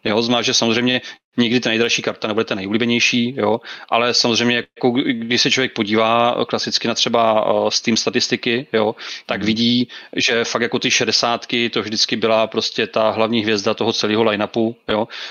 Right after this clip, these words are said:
Speaker 1: protože se nacházely na nějakým tom sweet spotu cena versus, eh, výkon, jo.
Speaker 2: Jo.
Speaker 1: A samozřejmě u čtyřicítek tam máme zatím sedmdesátku, která vyšla jako poslední,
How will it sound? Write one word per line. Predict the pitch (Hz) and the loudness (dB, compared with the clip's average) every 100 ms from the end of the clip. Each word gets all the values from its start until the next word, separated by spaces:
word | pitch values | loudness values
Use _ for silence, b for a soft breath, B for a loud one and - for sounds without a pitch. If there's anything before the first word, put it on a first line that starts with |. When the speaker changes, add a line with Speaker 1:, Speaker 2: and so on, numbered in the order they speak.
| - | -4
Speaker 1:
protože | 120 123 113 | -2 0 0
se | - | 2
nacházely | 113 - 113 113 | 0 -2 0 0
na | 113 | 0
nějakým | 110 107 117 | 0 0 0
tom | 117 | 2
sweet | 117 - - | 0 0 -2
spotu | - 113 117 113 B B - | -2 0 0 0 B B -2
cena | - 107 | 0 0
versus, | 107 107 101 107 - 117 | 0 0 0 2 2 2
eh, | 107 107 | 2 2
výkon, | 98 - 98 92 - _ - | 0 -2 -2 -2 -8 _ -4
jo. | 104 | -2
Speaker 2:
Jo. | 117 87 B B B - | -2 -6 B B B -6
Speaker 1:
A | 110 110 110 110 110 110 | 0 2 4 4 6 4
samozřejmě | 113 - 131 131 139 | 4 2 2 2 2
u | |
čtyřicítek | - - 127 - 127 - | 2 2 2 0 -2 -2
tam | 127 | 0
máme | 127 | 0
zatím | 117 131 | 0 0
sedmdesátku, | - 127 123 135 123 131 | 0 2 2 0 -2 -4
která | 120 123 | -2 0
vyšla | 120 - | 2 0
jako | 123 117 | 0 0
poslední, | 123 - 120 127 | 0 0 2 2